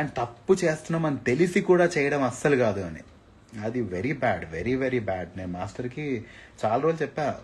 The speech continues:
ఒక రోజు నా దగ్గరకు వచ్చి, "నోయల్, సారీ," అది ఇది అని చెప్పి కాలు పట్టుకుంటున్నారు, కెమెరాని చూస్తున్నారు. ఏంటది, ఆయన అన్ని డ్రామాలు చేస్తారు ఆయన. <laughs> నాకు అస్సలు నచ్చలేదు. నేను మాట్లాడుతుంటే మాట్లాడనివ్వట్లేదు. "మాస్టర్, ఏంటి మాస్టర్?" అంటే, "అది పాత టాపిక్ కదా, పాత టాపిక్." అంటే, మనం ఏం మాట్లాడినా పాత టాపిక్,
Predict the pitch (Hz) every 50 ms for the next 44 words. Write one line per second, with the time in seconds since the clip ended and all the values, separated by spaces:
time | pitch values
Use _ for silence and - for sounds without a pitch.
0 | - - 107 120 135 131 165 165 175 180 180 196 175 160 143 135 131 127 147 147
1 | - 143 139 - 147 139 120 117 127 127 120 117 - 117 110 117 120 123 120 113
2 | 107 117 120 120 117 110 110 104 101 - 127 123 123 120 123 - - - - -
3 | 104 110 123 131 127 123 110 - 123 113 101 101 113 104 104 120 117 - 117 113
4 | 120 123 120 113 107 104 101 - - - - 170 - - - 127 - 90 104 113
5 | 110 117 113 110 107 98 92 90 90 85 87 92 104 123 117 107 104 95 101 117
6 | 120 117 117 110 - - - - - 107 - - - - - - - - - -
7 | - 160 165 160 143 135 131 120 - 151 143 127 123 117 - 165 165 160 135 110
8 | - - - - - - - - - 98 104 123 143 165 170 165 175 185 208 208
9 | 202 214 202 208 196 175 175 175 180 185 185 185 180 170 170 - 143 120 98 87
10 | 87 - 92 110 135 139 - 165 143 135 131 135 143 143 143 135 - - 139 139
11 | 160 151 143 - 135 131 135 - - 147 143 143 143 127 127 120 123 123 - 123
12 | 120 131 123 127 113 - 101 107 120 139 139 127 120 110 104 110 123 135 135 135
13 | - 147 139 143 160 156 - 117 110 113 113 113 101 90 - 85 - 147